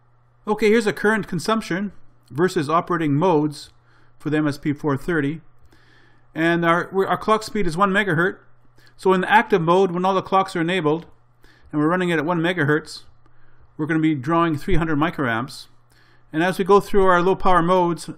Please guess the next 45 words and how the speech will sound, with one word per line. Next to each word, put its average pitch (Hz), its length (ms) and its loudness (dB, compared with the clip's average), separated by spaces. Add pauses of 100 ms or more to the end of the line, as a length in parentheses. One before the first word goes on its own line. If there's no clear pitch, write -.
(100)
all 170 180 -2
the 170 60 -2
way 165 120 -2
down 170 200 0
to 170 80 -6
low 175 160 0
power 170 300 2
mode 160 300 0
four, 160 560 2 (580)
you 151 80 -10
can 135 80 -4
see 180 180 -2
there, 160 300 4
it's 147 140 -2
gonna 165 160 0
go 156 160 0
down 170 260 2
to 160 80 -4
point 160 340 -2
one 156 340 0 (300)
microamps. 143 800 -4 (1200)
Okay, 196 220 2
here's 220 240 2
a 202 40 2
list 202 460 0 (100)
of 170 140 -2
internal 180 380 0
clocks 147 580 0 (560)
that 156 180 0
are 156 120 2
enabled 165 400 2
or 175 160 2
disabled 151 640 -2 (320)
during 160 180 2
the 143 60 4
low 156 180 2
power 156 300 4
modes. 131 500 0 (400)
You 196 80 -10
can 185 100 -2
see 214 140 -2
low 214 180 6
power 202 280 6
mode 185 420 2
zero, 185 560 4